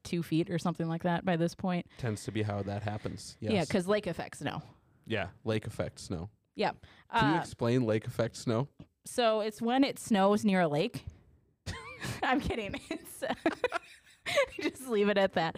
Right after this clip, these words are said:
Speaker 1: Um, no, it's like the, when it, it's, it's on a Great Lake,
Speaker 2: Yep.
Speaker 1: and it's when it snows, but it's
Speaker 2: Mm-hmm.
Speaker 1: gonna be more because the lake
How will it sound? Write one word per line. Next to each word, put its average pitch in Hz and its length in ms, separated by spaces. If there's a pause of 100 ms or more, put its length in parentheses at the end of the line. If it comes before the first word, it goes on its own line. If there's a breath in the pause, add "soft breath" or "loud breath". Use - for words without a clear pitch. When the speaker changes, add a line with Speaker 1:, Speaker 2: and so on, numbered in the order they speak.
(340 loud breath)
Speaker 1:
Um, 214 360
no, 262 300
it's 240 260
like 247 280
the, 220 360 (240)
when 226 180
it, 208 300
it's, 202 320
it's 202 180
on 226 180
a 214 60
Great 214 240
Lake, 196 340
Speaker 2:
Yep. 233 120
Speaker 1:
and 214 100
it's 190 140
when 214 120
it 196 140
snows, 202 640 (100)
but 208 120
it's 196 100
Speaker 2:
Mm-hmm. 220 60
Speaker 1:
gonna 208 140
be 196 120
more 196 500 (280 loud breath)
because 190 540
the 175 160
lake 196 480